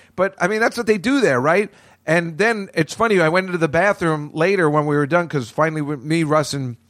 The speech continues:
Dave were just hanging. Dave, you know, Dave and Art, they just keep going out to smoke. They just keep going out to smoke, which is so, you know, you can't really have a meal with people that smoke cigarettes. They're always leaving to smoke. They're not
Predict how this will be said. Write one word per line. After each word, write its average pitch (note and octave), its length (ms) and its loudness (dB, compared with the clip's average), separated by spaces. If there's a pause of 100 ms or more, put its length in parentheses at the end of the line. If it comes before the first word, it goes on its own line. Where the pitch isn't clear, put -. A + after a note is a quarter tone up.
(220)
Dave D3 180 2
were C#3 80 -2
just B2+ 140 -2
hanging. C#3 260 -4
Dave, F3 320 0 (260)
you G#3 80 -6
know, F#3 100 4
Dave F#3 280 2
and F#3 80 6
Art, G3 100 2
they E3 120 2
just F3+ 180 -4
keep F#3 180 -6
going F#3 240 2
out E3+ 160 2
to D#3 80 -4
smoke. A3 560 -2 (220)
They C#3 80 -6
just D#3 180 -8
keep F3 140 -4
going F3+ 220 2
out F3+ 140 2
to D#3 80 -8
smoke, G3 480 0
which C3 160 -8
is B2+ 80 -12
so, G3 300 2 (280)
you G3 80 0
know, F#3 60 4
you E3+ 100 0
can't A3 280 0
really G#3+ 140 4
have F#3 120 2
a F3+ 60 4
meal G#3+ 360 0
with C#3+ 160 2
people F3+ 260 0
that E3 140 2
smoke G3 280 0
cigarettes. G#3 540 0
They're C#3 180 -6
always F#3+ 520 2
leaving E3 500 -2
to A#2+ 100 -10
smoke. G#3+ 500 -2
They're B2+ 140 -2
not G3+ 280 0